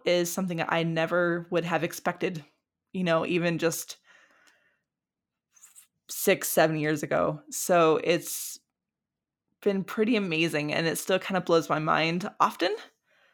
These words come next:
that I get to be involved in such an amazing community.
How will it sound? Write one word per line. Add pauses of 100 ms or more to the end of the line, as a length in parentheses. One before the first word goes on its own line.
(140)
that (920)
I
get
to
be
involved
in
such
an
amazing
community.